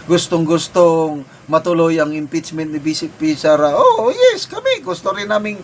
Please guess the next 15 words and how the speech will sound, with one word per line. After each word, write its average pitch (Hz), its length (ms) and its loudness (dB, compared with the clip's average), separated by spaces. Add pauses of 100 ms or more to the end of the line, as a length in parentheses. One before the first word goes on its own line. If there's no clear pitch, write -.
(300)
matuloy 190 480 2
para 196 300 2
makapanood 147 960 -2
ng 156 400 -2
bloodbath. 143 460 -4 (580)
Eh, 480 80 2
pa, 453 320 0 (320)
paano 226 320 2
matutuloy 160 720 -4
na 165 400 -6
hindi 170 240 -6
nyo 180 140 -4
man 175 180 -2
ginawa 165 400 0
ng 165 160 -2